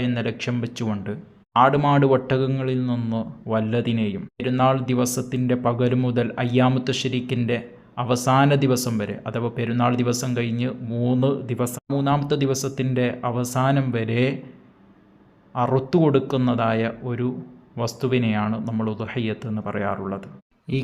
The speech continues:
കർമ്മത്തിന് പറയപ്പെടാറുള്ള ലഹിയ്യത്ത്, അദ്ഹാത്ത് എന്നീ പദങ്ങളുടെ ജംഅ് അഥവാ പ്ലൂറലാണ് അദ്ഹ എന്ന പദം. അതുകൊണ്ടുകൂടിയാണ് പെരുന്നാൾ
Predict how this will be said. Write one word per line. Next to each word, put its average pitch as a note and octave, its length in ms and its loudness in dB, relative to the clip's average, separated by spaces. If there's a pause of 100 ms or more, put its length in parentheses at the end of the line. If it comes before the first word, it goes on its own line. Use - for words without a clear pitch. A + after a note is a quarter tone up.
കർമ്മത്തിന് B2+ 680 2
പറയപ്പെടാറുള്ള A#2+ 840 0 (340)
ലഹിയ്യത്ത്, B2+ 640 -2 (240)
അദ്ഹാത്ത് A#2+ 800 -2 (920)
എന്നീ C3+ 340 2
പദങ്ങളുടെ B2 680 2 (360)
ജംഅ് A#2+ 420 0 (160)
അഥവാ A#2+ 300 -4 (140)
പ്ലൂറലാണ് B2 760 0 (220)
അദ്ഹ A2+ 420 -6 (280)
എന്ന G#2 140 -8
പദം. G2 380 -10
അതുകൊണ്ടുകൂടിയാണ് C3 1080 0 (1120)
പെരുന്നാൾ B2 400 2